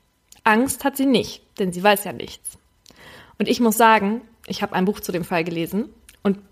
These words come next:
bis zu diesem Zeitpunkt hatte ich ein sehr emotionales Leseerlebnis,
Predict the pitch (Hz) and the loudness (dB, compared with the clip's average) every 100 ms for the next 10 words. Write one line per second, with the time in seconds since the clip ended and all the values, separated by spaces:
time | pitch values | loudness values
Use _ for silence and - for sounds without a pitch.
0 | - 254 - - 214 214 190 190 208 208 | 2 2 2 -4 -2 0 0 2 2 2
1 | 202 190 196 247 - 233 233 202 226 196 | -2 -2 -4 -4 -2 2 2 4 4 4
2 | - 170 175 170 185 180 160 165 - 170 | 0 -2 -2 -4 -4 -2 -2 -2 -2 -2
3 | 170 - 170 170 - 262 453 | -2 -4 -6 -6 0 0 0